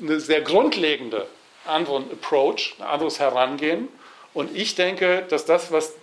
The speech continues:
die europäischen Länder die letzten vierzig Jahre gemacht haben, diese Kooperationspolitik, einfach nicht weitergeführt werden kann,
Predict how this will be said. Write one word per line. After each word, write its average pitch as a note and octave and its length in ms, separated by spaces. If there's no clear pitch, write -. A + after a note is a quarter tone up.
die C3 140
europäischen D#3+ 680
Länder D#3+ 200
die D3+ 60
letzten D#3 260
vierzig D#3 380
Jahre E3+ 240
gemacht D3 380
haben, B2 100
diese A#2 160
Kooperationspolitik, C3+ 1200
einfach D#3+ 260
nicht D3 120
weitergeführt E3 560
werden G#2 280
kann, C3 380